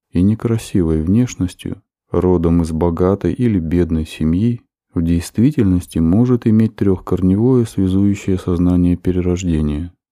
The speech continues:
а другой человек, не отличающийся большим умом, но очень красивый внешне, родом из богатой или бедной семьи, в действительности может иметь двухкорневое связующее сознание перерождения.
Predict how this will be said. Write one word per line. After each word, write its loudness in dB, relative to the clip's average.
а -2
другой 0
человек, -2
не 2
отличающийся -2
большим -2
умом, 0
но 0
очень -2
красивый -2
внешне, 0
родом 0
из -4
богатой -2
или -2
бедной -2
семьи, -2
в -2
действительности -2
может 0
иметь 2
двухкорневое 0
связующее -2
сознание 0
перерождения. -4